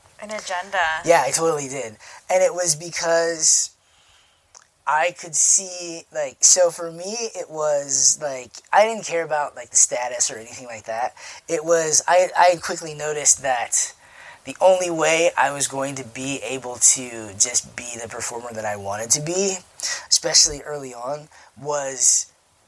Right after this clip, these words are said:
Speaker 2: to achieve a title. Because, you know, before that, it was, you know, like, it would, it, it was, like, I would, I would, I was always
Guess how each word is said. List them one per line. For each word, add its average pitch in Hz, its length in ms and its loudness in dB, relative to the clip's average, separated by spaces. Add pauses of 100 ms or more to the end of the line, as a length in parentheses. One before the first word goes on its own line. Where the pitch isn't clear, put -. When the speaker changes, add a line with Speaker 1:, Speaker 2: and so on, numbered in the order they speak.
(280)
Speaker 2:
to 127 580 -12 (360)
achieve 147 360 2
a 127 60 -8
title. 104 440 -8 (540)
Because, 135 800 0 (480)
you 147 120 -10
know, 135 260 -6
before 190 380 2
that, 175 360 8
it 135 140 -8
was, 135 800 2
you 165 120 -6
know, 143 300 -6
like, 110 260 -8 (1300)
it 185 140 0
would, 175 240 -4
it, 180 180 -2 (200)
it 165 140 -4
was, 147 280 -2 (100)
like, 170 200 0
I 180 140 6
would, 175 160 -2 (320)
I 180 120 8
would, 180 280 2
I 180 100 4
was 165 120 -2
always 170 480 2